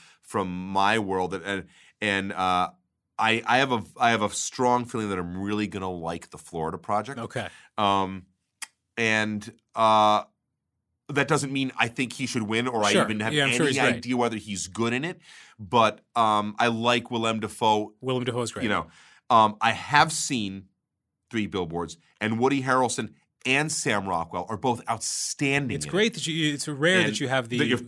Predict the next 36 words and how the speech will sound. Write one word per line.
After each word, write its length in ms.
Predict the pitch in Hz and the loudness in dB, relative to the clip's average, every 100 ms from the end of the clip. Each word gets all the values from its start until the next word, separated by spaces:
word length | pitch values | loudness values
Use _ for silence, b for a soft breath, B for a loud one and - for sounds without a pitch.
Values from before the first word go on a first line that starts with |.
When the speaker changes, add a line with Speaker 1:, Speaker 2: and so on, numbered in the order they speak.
| - - | -14 -10
Speaker 2:
s- 160 | - | -2
Speaker 1:
guys 280 | 117 135 135 | 6 6 6
competing 440 | - 127 - 196 123 | 2 -2 0 -2 -2
for 60 | |
Speaker 2:
Totally. 180 | 143 113 | -2 -2
Speaker 1:
the 60 | - | 0
same 260 | 127 110 | 0 2
role. 320 | 123 113 90 b b b _ _ _ 127 | 4 2 0 b b b _ _ _ 8
I 100 | 131 | 8
would 160 | 143 | 8
give 180 | 127 135 | 4 0
this 140 | 120 - | 0 -6
to 60 | |
Sam 300 | - 113 101 | -2 0 2
Rockwell, 400 | 95 85 - 71 | 2 0 -2 -10
though. 180 | 67 - | -12 -10
Speaker 2:
Rockwell. 400 | 127 107 107 - _ | -6 -6 -8 -14 _
Speaker 1:
Uh, 100 | 104 | -6
spoiler 500 | 92 - 147 135 151 | -4 0 4 6 6
alert. 320 | 165 175 202 - _ _ _ _ _ _ _ _ _ _ _ _ _ _ _ - | 6 4 2 0 _ _ _ _ _ _ _ _ _ _ _ _ _ _ _ -8
You 80 | 104 | -4
want 120 | 98 | -4
one? 180 | 143 160 _ - | -6 -10 _ -10
Speaker 2:
Uh, 60 | 131 139 135 | -4 -2 4
I 80 | 156 | 4
don't 180 | 240 185 | 4 0
really. 240 | 214 220 | 0 2
Yeah, 60 | 247 | 2
whatever. 320 | 226 170 101 | 6 6 4
We're 140 | 120 135 | -2 0
po-, 200 | 151 139 | 0 0
give, 200 | 175 160 | -2 0
give 100 | 175 | -2
me 40 | |
the 80 | 117 | -2
spoiler. 320 | - 82 82 | -8 -12 -12